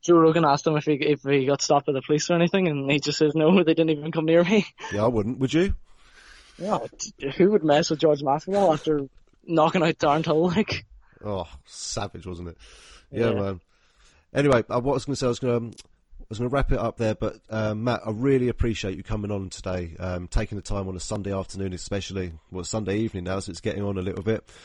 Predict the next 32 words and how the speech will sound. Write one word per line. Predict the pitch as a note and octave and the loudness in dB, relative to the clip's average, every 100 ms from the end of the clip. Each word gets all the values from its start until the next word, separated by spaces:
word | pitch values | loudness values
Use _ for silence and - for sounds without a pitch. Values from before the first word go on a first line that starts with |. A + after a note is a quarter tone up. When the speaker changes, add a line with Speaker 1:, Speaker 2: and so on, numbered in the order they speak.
| - - _ | -20 -20 _
Speaker 2:
and, | - A2 G#2+ | -6 -4 0
Speaker 1:
Yeah. | A2+ A2 | 2 2
Speaker 2:
um, | A2 A2 F2+ _ _ _ _ _ - | 0 -6 -12 _ _ _ _ _ -6
we | |
really | A2 C#3 C3 | 0 2 2
look | A#2 | 0
forward | B2 A#2+ | 0 -2
to | - | 0
seeing | A#2+ A2+ | 0 0
you | A2 | -2
in | A2 | -2
Clan | B2 A2+ | -2 0
Wars | A2 G#2+ | -2 -2
thirty-five, | A2+ A2 G#2 C3+ C#3 C#3+ - - - | -2 -2 -2 0 0 0 -8 -14 -8
and | G2+ G2+ F#2+ | -4 -4 -4
it's | - | -4
in, | B2 A#2+ A#2+ A2 | -2 -2 -6 -4
remind | B2+ D3 D3+ | 0 0 0
me | |
the | C3 | 0
date | A#2+ F2 | -2 0
of | |
that | F#2+ F#2 | -4 -4
again, | G2 F#2 | -6 -6
and | F#2+ | -4
where | G#2 G#2 | -2 0
people | - G2 | 0 0
can | F2+ | -2
watch | F#2+ - | -6 -6
it. | F#2 - _ | -12 -12 _
Speaker 1:
It's | C#3+ _ _ | -20 _ _
the | - | -12